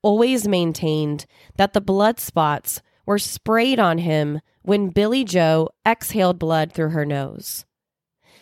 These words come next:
But the judge in the nineteen ninety-nine appeal disagreed. The judge concluded, quote, "Even if Billy Joe had been able to breathe out as she lay dying,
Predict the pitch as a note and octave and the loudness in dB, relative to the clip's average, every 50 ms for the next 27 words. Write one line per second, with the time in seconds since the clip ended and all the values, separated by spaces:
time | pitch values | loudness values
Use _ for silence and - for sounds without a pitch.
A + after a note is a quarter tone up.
0 | _ _ A3 A3 - A#3+ A3+ G#3 F3 G3+ G#3 G#3+ A#3+ C#4+ D4+ - - - C4 C4+ | _ _ 0 2 2 2 0 2 2 4 4 4 2 0 -2 -4 -2 0 2 2
1 | A#3 G#3+ G3 F3+ F3 - - - G3 G3 F3+ E3+ E3 E3+ E3 D#3+ E3 D#3+ D#3+ E3 | 2 2 2 2 0 0 -2 -4 -4 -2 0 0 0 0 -2 -2 -4 -6 -4 -4
2 | E3 D#3 D3+ D3+ D3+ D3+ - - - D#3 D3+ D3 D3 D3+ D3+ E3 E3+ D#3 - D#3+ | -2 -2 -2 -2 -2 -4 -6 -6 -6 -4 -2 0 0 -2 -2 -4 -4 -2 -2 -4
3 | D#3 - D3 C#3 C#3 C3+ - F2+ - - F#3 - _ _ _ _ _ _ _ _ | -4 -4 -6 -8 -8 -10 -12 -14 -14 -14 -16 -18 _ _ _ _ _ _ _ _
4 | _ _ _ - G#3+ G#3 F#3 G#3 G#3+ A3 C4 C#4+ - - - - C#4 B3 - - | _ _ _ 0 0 2 4 4 4 4 2 0 -4 -6 -4 -4 -4 -2 0 2
5 | F#3+ F3+ F3 E3+ F3+ - - - D#3+ D#3 D3+ D3 - - _ _ _ _ _ _ | 2 2 2 0 -2 -4 -4 -2 0 2 0 0 -2 -6 _ _ _ _ _ _
6 | _ _ - A#3 B3 B3+ B3 F4+ F4+ D4 - - F3+ E3+ E3+ E3 - F#3 F#3 F3+ | _ _ -2 0 0 2 4 4 4 2 2 2 2 2 2 0 -2 0 0 0
7 | E3+ E3+ E3 E3 D#3 D#3+ D#3 D3 D3 C#3+ C#3+ D#3 D#3+ F#3 F3+ F3+ F#3+ F#3 F#3 - | 2 0 -2 -2 -2 -2 0 2 2 0 0 0 -2 -4 -2 0 0 0 0 0
8 | F#3+ G3 G#3 A3 A#3+ B3+ B3 - - B3 F#3 - F3 F3 F3+ E3+ D#3+ D#3 D3 D3 | 0 2 2 2 2 0 0 0 -2 -2 -2 0 0 0 0 0 0 0 0 2
9 | C#3+ C#3+ C#3+ - - - F3 F3 E3+ - - G3 F#3+ F3 F3 F3 F3+ F#3 G3+ A3+ | 0 0 0 -2 -4 -2 0 0 0 -2 -4 -4 -4 -2 -2 0 2 2 2 2
10 | F#3+ F3+ D#3 D3+ D3 D3 C#3+ C#3+ D3 C#3+ D3+ | 2 0 0 0 0 0 -2 -2 -4 -4 -6